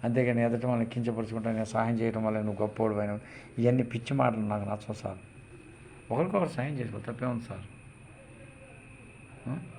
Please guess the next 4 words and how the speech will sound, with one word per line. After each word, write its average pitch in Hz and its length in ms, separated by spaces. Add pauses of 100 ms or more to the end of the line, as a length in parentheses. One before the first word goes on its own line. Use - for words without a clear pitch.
(600)
అది 101 220
నేను 98 200
చెప్పేది. 98 380 (680)
ఇందులో 123 680